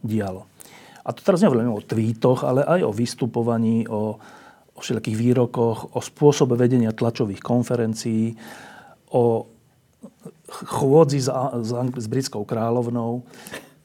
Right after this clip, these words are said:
o všelijakých týchto veciach, že... a teraz... a nie, nie som si istý. E, je to len taká ľudská v tomto zmysle slabosť, povahy, charakteru niečoho, ale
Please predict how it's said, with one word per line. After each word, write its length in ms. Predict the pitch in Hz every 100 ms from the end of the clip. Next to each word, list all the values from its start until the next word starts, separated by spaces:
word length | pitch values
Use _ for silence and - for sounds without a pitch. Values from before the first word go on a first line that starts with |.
| - -
o 60 |
všelijakých 480 | - 240 214 190 156
týchto 100 | 147
veciach, 240 | 123 - 107
že... 140 | 110 110 - - - _ _ _ _ _ -
a 20 |
teraz... 320 | 135 127 - - _ _ _ -
a 80 | 123 113 95 - -
nie, 160 | 139 254 208
nie 160 | 247
som 80 | 247
si 160 | 214 143
istý. 240 | - 117
E, 40 | - - _ - 113 110 107 117 _ _ _ _ _ _
je 140 | - 175
to 80 | 254
len 160 | 240
taká 480 | 196 185 156 127 117 - - _ _ _ _ -
ľudská 640 | 151 185 - - 143 127
v 80 | -
tomto 240 | 139 131
zmysle 320 | 120 131 127
slabosť, 560 | 110 135 147 143 135 -
povahy, 320 | 143 143 123
charakteru 480 | 117 135 131 131 117
niečoho, 560 | 110 120 151 202 220 - - - _ _ _ _ _ -
ale 480 | 208 196 156 120